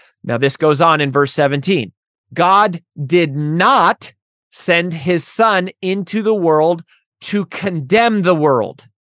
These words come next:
but to save the world through him."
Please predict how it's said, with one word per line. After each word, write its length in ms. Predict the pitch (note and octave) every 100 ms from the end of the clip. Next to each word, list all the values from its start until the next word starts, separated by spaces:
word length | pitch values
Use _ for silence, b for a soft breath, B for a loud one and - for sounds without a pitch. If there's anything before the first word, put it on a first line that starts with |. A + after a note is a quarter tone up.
| _ _ _
but 200 | - F3+
to 140 | - F3+
save 640 | - - A#3 B3+ C4 F#3+
the 160 | D#3+ F3
world 460 | C#3+ C#3 D3 D3+ _ _
through 600 | _ - - F#3+ B3 A#3+
him." 440 | D3 C#3 B2+ G#2+